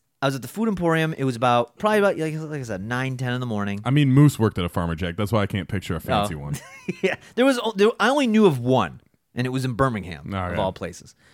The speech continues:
Speaker 1: Um, and, yeah, nine, ten in the morning, this guy grabs an O'Doul's, a six-pack of O'Doul's. Now, this is before I got threatened to be shot in the face. So this is, this is probably where I should have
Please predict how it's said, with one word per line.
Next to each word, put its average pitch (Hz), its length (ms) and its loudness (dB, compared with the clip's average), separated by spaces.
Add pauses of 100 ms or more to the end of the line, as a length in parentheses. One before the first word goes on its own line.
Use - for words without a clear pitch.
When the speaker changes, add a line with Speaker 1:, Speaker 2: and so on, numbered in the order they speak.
(400)
Speaker 1:
Um, 95 460 -2 (580)
and, 123 580 -2 (240)
yeah, 123 180 -2
nine, 139 260 -2
ten 202 160 0
in 196 80 0
the 185 40 0
morning, 143 320 0
this 123 140 -6
guy 143 240 -6
grabs 107 640 -6 (460)
an 107 80 -6
O'Doul's, 123 640 -8 (300)
a 160 60 -20
six-pack 139 480 -8
of 139 60 -12
O'Doul's. 147 560 -8 (240)
Now, 120 80 -4
this 190 100 2
is 226 60 -6
before 160 280 0
I 143 40 4
got 127 180 0
threatened 117 240 -2
to 107 60 -6
be 98 100 -6
shot 95 220 -6
in - 60 -14
the 87 60 -14
face. - 280 -16
So - 120 -14
this 113 200 -8
is, 101 80 -14
this 196 200 0
is - 60 -10
probably 143 220 2
where 117 160 2
I 101 40 -2
should 113 220 -6
have 92 180 -10